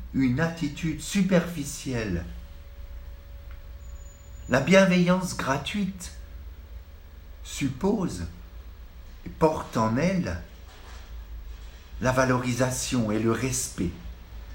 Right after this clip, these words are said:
Elle transfigure profondément le mode de vie, les relations sociales et la façon de débattre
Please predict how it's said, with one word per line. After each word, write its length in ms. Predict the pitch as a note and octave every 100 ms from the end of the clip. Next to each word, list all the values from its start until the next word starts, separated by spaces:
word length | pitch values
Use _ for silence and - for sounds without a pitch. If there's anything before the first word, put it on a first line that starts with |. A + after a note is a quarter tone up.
| - - - - - - - - - - - - - - - -
Elle 260 | C#3+ D3 C#3+ -
transfigure 1300 | - G#3 A3 - - - - F3+ E3+ E3+ G3+ G#3 F#3+ - -
profondément 920 | - A3 A3 - F#3+ F3 D3 C#3 C3+
le 120 | A2+
mode 280 | A2+ A#2+ G2
de 120 | A2
vie, 380 | G2 F#2+ F2+ - - - - - - - - - - - - -
les 120 | C3+ C#3+
relations 460 | D3+ D#3 - E3+
sociales 720 | - D#3+ D#3 - C3 G2+ F#2 - - -
et 120 | B2 C3+
la 140 | C#3+
façon 400 | D#3+ D#3 - E3+
de 120 | C#3+
débattre 800 | A2+ B2 B2+ A#2 G2 - - -